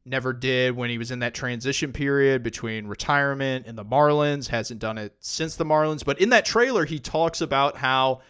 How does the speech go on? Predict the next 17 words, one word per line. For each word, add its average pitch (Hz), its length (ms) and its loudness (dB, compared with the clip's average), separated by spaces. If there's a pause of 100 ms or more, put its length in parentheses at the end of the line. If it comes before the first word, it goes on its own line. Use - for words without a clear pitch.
(260)
he 165 180 -4
didn't 170 340 4
want 151 280 4
to 151 180 -2
give 147 260 0
anything 135 480 0
to 127 100 -8
the 120 100 -4
media. 127 340 -4
His 113 200 -8
job 117 380 -4
was 113 380 -4
to, 107 360 -6 (380)
uh, 107 240 -8
keep, 123 400 -8
uh, 110 80 -8
headlines 120 880 0